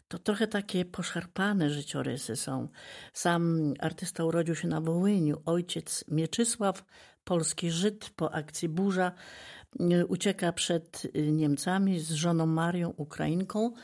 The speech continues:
Trafiają do Wrocławia. I tutaj ciekawa historia, ponieważ Mieczysław, y, ojciec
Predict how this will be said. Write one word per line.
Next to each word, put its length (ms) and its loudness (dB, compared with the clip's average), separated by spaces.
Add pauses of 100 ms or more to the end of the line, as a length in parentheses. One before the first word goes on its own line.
(200)
Trafiają 580 0
do 100 4
Wrocławia. 640 -2
I 80 -6
tutaj 260 -2
ciekawa 520 0 (600)
historia, 560 2 (160)
ponieważ 800 2 (320)
Mieczysław, 960 0 (640)
y, 220 2
ojciec 720 2